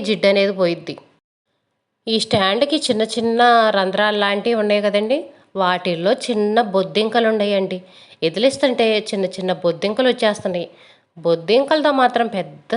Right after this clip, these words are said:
సమస్య అయిపోయిందండి. ఎన్ని మందులు కొట్టినా సరే కొట్టినప్పుడు చస్తున్నాయి కానీ మళ్ళీ బొద్దింకలు ఎక్కువగానే వస్తున్నాయండి. ఈ బొద్దింకలు పోతే మనకు వంటగదిలో సగం దరిద్రం పోయిద్దండి. బొద్దింకలతో పెద్ద సమస్య అయిపోయిందనుకోండి. మధ్యాహ్నం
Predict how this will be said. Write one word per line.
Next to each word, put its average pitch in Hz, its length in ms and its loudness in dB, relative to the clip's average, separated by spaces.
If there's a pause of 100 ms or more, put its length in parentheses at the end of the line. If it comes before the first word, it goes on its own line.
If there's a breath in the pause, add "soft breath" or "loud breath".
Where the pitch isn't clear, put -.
(120)
సమస్య 196 340 -2
అయిపోయిందండి. 190 520 -2 (140)
ఎన్ని 220 380 -2 (180)
మందులు 170 360 -2
కొట్టినా 240 300 2 (100)
సరే 185 160 0 (520 loud breath)
కొట్టినప్పుడు 302 600 2
చస్తున్నాయి 202 500 0
కానీ 175 200 -2 (180)
మళ్ళీ 175 240 -2 (100)
బొద్దింకలు 208 520 -2
ఎక్కువగానే 208 500 -2 (100)
వస్తున్నాయండి. 180 640 -4 (480 soft breath)
ఈ 175 80 -6 (140)
బొద్దింకలు 277 600 0
పోతే 214 280 0 (300)
మనకు 180 280 -2
వంటగదిలో 202 560 0
సగం 175 360 -4
దరిద్రం 160 500 -2
పోయిద్దండి. 170 460 -4 (240)
బొద్దింకలతో 196 680 -4
పెద్ద 165 300 -4 (100)
సమస్య 180 380 -4
అయిపోయిందనుకోండి. 180 800 -4 (760)
మధ్యాహ్నం 247 500 0